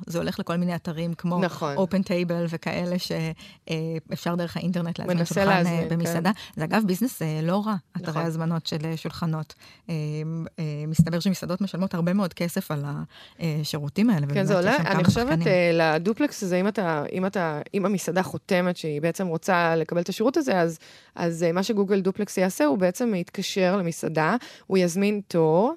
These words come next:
Speaker 2: או יזמין שולחן, והמסעדה משלמת משהו כמו מאתיים ארבעים ותשע דולר, אה, לחודש, ועוד דולר לכל שולחן שהזמינו. אה, אבל אומרים שזה נשמע בול כמו בן אדם. זאת אומרת, גוגל דופלקס מתקשר, הבן אדם במסעדה עונה, וזה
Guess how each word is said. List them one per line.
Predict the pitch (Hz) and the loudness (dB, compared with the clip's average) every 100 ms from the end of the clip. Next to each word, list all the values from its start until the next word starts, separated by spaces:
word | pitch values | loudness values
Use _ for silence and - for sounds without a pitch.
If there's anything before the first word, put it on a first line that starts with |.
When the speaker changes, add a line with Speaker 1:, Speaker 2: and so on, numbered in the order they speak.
| - 190 | -4 -4
Speaker 2:
או | 165 | -2
יזמין | 160 156 180 | -4 -4 -4
שולחן, | - 180 - 175 262 - - - | -2 -4 0 0 0 -4 -14 -4
והמסעדה | 180 180 190 220 | -4 -2 0 0
משלמת | 247 196 196 185 | 2 0 0 -2
משהו | 190 | -4
כמו | 202 170 | -4 -2
מאתיים | 170 196 196 | 2 2 2
ארבעים | 180 175 | 2 0
ותשע | 190 180 | -2 0
דולר, | 175 208 247 294 294 - - | 0 2 2 0 -2 -8 -4
אה, | 180 170 170 170 160 | 0 2 4 2 0
לחודש, | - 233 277 220 | -2 -2 0 0
ועוד | 180 202 214 185 | 2 2 2 2
דולר | 208 233 214 | 2 2 2
לכל | 170 208 190 | -2 -4 -4
שולחן | 180 - 180 | -6 -8 -8
שהזמינו. | 180 156 165 175 151 147 _ _ _ - | -8 -8 -6 -6 -8 -12 _ _ _ -4
אה, | 160 160 160 160 135 | 0 2 2 2 0
אבל | 165 156 - | 0 0 0
אומרים | 160 214 | -2 -2
שזה | 311 370 202 | -2 0 0
נשמע | 160 - - 113 - | 0 -4 -6 -8 -6
בול | 160 190 190 | -2 -2 -2
כמו | 180 | -6
בן | 170 160 | -6 -6
אדם. | 143 147 151 _ _ _ | -6 -8 -8 _ _ _
זאת | - | -10
אומרת, | 156 151 _ _ _ _ _ _ - | -8 -8 _ _ _ _ _ _ -6
גוגל | 180 190 180 | -2 0 0
דופלקס | 180 185 - | -2 -4 -10
מתקשר, | 151 - - 202 226 180 - _ _ - | -10 -10 -4 -2 -2 -4 -12 _ _ -12
הבן | 143 156 | -8 -4
אדם | 147 170 180 | 0 0 0
במסעדה | 165 151 165 | -2 -4 -4
עונה, | 156 160 170 220 - _ _ - | -4 -4 -8 -10 -16 _ _ -10
וזה | 160 | 0